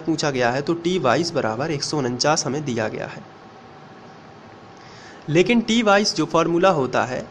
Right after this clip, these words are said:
वो बनेगा ए प्लस इक्कीस डी। बाईस में से एक चला जाएगा तो कितना बचा, इक्कीस। तो इक्कीस के साथ में डी लगाएंगे और ए तो फॉर्मूले में रहेगा। तो बाईसवें पद का फॉर्मूला बन जाएगा A plus इक्कीस डी और बराबर एक सौ उनचास।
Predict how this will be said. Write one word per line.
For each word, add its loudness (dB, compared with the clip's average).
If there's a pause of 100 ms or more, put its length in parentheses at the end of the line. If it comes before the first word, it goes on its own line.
(140)
वो 2
बनेगा 2
ए 4
प्लस -2
इक्कीस -6
डी। -4 (480)
बाईस 0
में 2
से 0
एक 0
चला 2
जाएगा 2
तो -4
कितना -2
बचा, 0
इक्कीस। -6
तो -6
इक्कीस -4
के 0
साथ 0
में 0
डी 0
लगाएंगे 2
और 2
ए 0
तो 0
फॉर्मूले 0
में 0
रहेगा। -2 (560)
तो -2
बाईसवें 4
पद 0
का 2
फॉर्मूला 4
बन 4
जाएगा 2
A 4
plus 0
इक्कीस -6
डी -2 (600)
और 4
बराबर 2
एक -4
सौ -2
उनचास। -6